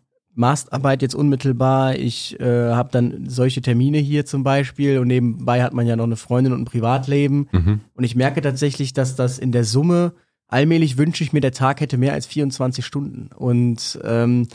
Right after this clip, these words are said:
Speaker 1: ich merke, dass das geht langsam Richtung, es wird sehr, sehr stressig. Also ich weiß nicht, wie das bei dir ist, aber wenn ich mich jetzt hier hinsetzen würde, hätte ich nie den Gedanken, ich hätte jetzt eigentlich nichts gerade zu tun, was ich machen könnte. Also wenn ich mir Pausen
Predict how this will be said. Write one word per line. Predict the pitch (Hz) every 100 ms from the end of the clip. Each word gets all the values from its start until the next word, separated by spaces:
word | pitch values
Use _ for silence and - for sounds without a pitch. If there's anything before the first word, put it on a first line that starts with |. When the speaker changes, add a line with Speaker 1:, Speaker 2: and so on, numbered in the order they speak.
| - _
Speaker 1:
ich | -
merke, | 135 139 143
dass | 131 -
das | 123 -
geht | 143 139
langsam | 127 147 151 143 139 127
Richtung, | 131 131 - 135 131
es | 127 131
wird | 170
sehr, | - 135 165
sehr | 151
stressig. | 143 - 151 151 120
Also | 120 131 131 - - _ _ _
ich | 127
weiß | 139 170
nicht, | 147
wie | 151
das | 139 131 -
bei | 131
dir | 113 151 185
ist, | 170 160
aber | 127 131 - - _ _ _
wenn | 135
ich | 147 -
mich | 143
jetzt | 131
hier | 127
hinsetzen | 165 165 165 - 151
würde, | 156 160 165 160 _ _ _ _ _ _ _ _
hätte | 113 135
ich | 143 147
nie | 180
den | 185 156
Gedanken, | 127 127 160 - 175 175 180 - _
ich | - -
hätte | 151 170
jetzt | 135 - -
eigentlich | 135 220 208 -
nichts | 196 - -
gerade | - 165
zu | 160 151
tun, | - 165 139
was | 139 131
ich | 127
machen | 135 127 127
könnte. | 120 110 104 - _ _ _
Also | - 131 131
wenn | 147
ich | 143
mir | 143
Pausen | - 135 147 139 135 131